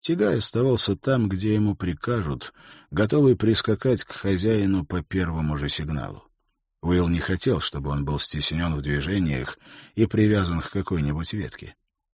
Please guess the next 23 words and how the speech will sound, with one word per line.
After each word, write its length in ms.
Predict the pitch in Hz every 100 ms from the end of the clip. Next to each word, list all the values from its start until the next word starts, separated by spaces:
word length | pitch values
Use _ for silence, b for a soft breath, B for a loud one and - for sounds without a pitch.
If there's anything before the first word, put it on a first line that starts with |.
| _ 175
Он 160 | 175
нежно 320 | 151 135 117 107
похлопал 640 | 104 - 110 113 - 82
своего 400 | - 78 85 95
коня 320 | - 87 98
по 160 | 82 82
загривку, 600 | 82 87 135 123 - 90
и 60 |
тот 360 | 87 113 113 -
тихо 400 | - 101 - 85
фыркнул 640 | 73 - 80 - 73 69 69
в 60 |
ответ. 580 | 69 - 65 57 - - _ _ _ _ _ -
«Будь 180 | 71
осторожен, 800 | 65 - 55 53 78 107 104 92
а 100 | 65
то 160 | - 73
знаю 540 | 69 69 80 104 120
я 160 | 117 113
тебя», 480 | 110 107 95 92 73
словно 440 | - 71 71 67
говорил 460 | 69 71 69 69 67
он. 260 | 65 58